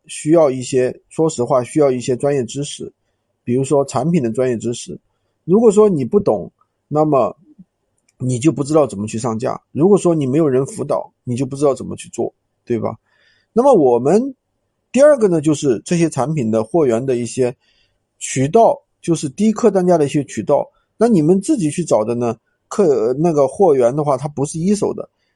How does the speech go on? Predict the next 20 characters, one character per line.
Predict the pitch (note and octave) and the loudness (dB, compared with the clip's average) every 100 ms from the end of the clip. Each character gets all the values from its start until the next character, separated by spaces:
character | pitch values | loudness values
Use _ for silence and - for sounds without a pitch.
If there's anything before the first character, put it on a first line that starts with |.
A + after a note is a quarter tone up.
| _ | _
它 | F#3 | -8
比 | C#3 | 0
较 | D#3 E3 | 0 2
贵， | A#3+ F#3 - _ | 4 4 2 _
对 | D3 | -2
吧？ | C3 A#2 - _ - - | 2 2 0 _ -20 -2
那 | A3 | 0
比 | F#3 D3 | 2 4
如 | F#3+ | 4
说 | A#3 F#3+ | 6 4
我 | C3 | 2
们 | |
的 | E3 | -2
投 | - C3+ | -2 -4
影 | C3 | -2
仪 | A2 A2 A#2 | -4 -4 -2
都 | D3 D3 | -2 -2
是 | D3+ | -2
一 | C3+ | -2
些 | C#3+ C3+ | -2 -2